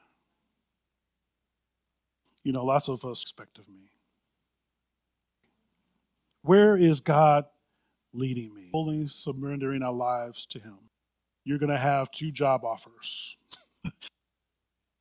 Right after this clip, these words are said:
Give me the opportunity for people to know you. So, God does relation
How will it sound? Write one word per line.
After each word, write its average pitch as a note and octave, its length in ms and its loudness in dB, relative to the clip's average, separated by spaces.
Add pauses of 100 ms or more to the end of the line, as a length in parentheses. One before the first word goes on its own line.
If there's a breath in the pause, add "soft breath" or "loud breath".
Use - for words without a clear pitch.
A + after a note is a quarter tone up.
(1200)
Give D#3+ 180 4
me D3 140 2
the C#3 80 2
opportunity B2+ 440 -4
for A#2+ 140 -12
people A#2+ 300 -10
to - 120 -18
know G#2+ 260 -18
you. G#2 180 -20 (1160)
So, G2+ 100 -20 (1600)
God F3 200 8
does D#3+ 120 6
relation D#3 540 2